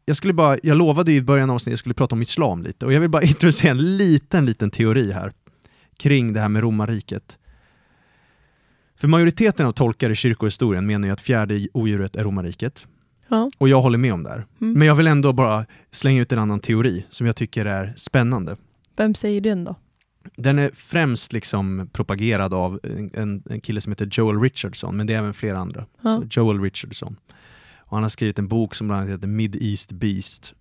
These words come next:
Speaker 1: och lite sånt. Och Joel menar då att romarriket är inte tillräckligt för att beskriva det här. För det skapade ju infrastruktur, ordning och lag i länderna de tog över. Det krossade ju inte allting, liksom.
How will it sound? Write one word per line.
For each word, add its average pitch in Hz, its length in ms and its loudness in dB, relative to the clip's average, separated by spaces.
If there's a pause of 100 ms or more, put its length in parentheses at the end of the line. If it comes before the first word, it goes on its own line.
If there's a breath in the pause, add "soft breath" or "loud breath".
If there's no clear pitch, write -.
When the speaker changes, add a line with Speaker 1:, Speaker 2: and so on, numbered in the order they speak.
(240)
Speaker 1:
och - 340 -12
lite 110 280 -10
sånt. - 320 -12 (1500)
Och 127 220 2
Joel 160 360 6
menar 131 300 4
då 113 100 2
att - 200 -4
romarriket 147 800 0
är - 40 -6
inte 117 220 -4
tillräckligt 120 380 -2
för 120 80 -4
att 101 60 -8
beskriva 113 460 -4
det - 60 -10
här. - 140 -10 (280)
För - 80 -2
det 123 80 2
skapade 131 500 0
ju 107 180 0
infrastruktur, 127 1300 -2
ordning 117 440 2
och 110 80 2
lag 131 280 2
i 101 40 -4
länderna 90 360 -4
de 98 140 -4
tog 101 160 -4
över. 85 220 -8
Det 110 80 -6
krossade 139 540 -2
ju 82 60 -8
inte - 180 -12
allting, - 440 -14
liksom. - 320 -14